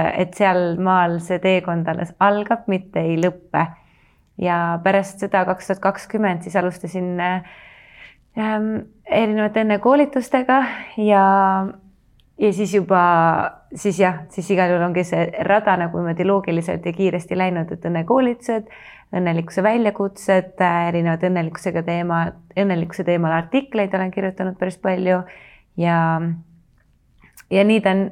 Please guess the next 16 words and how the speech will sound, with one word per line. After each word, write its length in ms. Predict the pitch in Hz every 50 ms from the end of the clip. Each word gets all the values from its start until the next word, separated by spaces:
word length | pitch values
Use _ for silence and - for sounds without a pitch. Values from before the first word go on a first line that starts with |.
| - -
on 240 | 202 202 202 202 196
nagu 240 | 190 190 190 202 214
läinud. 340 | 226 226 214 196 175 165 170
Nüüd 160 | 175 165 165
on 220 | 165 165 170 170
ju 80 | 165 165
ka 160 | 170 165 170 170 165
Star 260 | 170 - 208 208 202 202
F 80 | - 202
M-is 220 | 190 190 185 185 -
saade 300 | 202 185 185 185 175 170
Õnne 160 | 170 160 160
valem, 380 | 160 202 233 247 233 208 196 190
on 240 | 190 190 185 185 185
ju, 80 | 185
et, 240 | 175 - - - 185